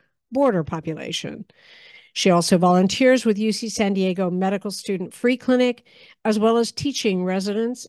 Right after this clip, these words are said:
and fellows in her other job. So without further ado, let's talk to both of these ladies, find out what they're up to. Let's talk to Jenny Wilkins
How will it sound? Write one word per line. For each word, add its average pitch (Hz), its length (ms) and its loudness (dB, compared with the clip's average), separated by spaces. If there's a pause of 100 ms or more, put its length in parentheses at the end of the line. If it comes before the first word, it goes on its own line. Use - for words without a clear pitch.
and 214 180 -4
fellows 160 600 0
in 196 120 -2
her 190 180 -2
other 190 180 0
job. - 320 -8 (680)
So 247 140 2
without 262 300 4
further 247 240 4
ado, 247 220 0
let's - 240 -4
talk 226 220 -6
to 220 60 -2
both 233 240 0
of - 60 -20
these 208 240 -2
ladies, 196 560 -4
find 208 180 -2
out 185 100 -6
what 196 140 -4
they're 208 200 -6
up 214 160 -6
to. 330 280 2 (440)
Let's - 160 -10
talk 208 160 2
to 208 100 -2
Jenny 180 300 2
Wilkins 349 720 -2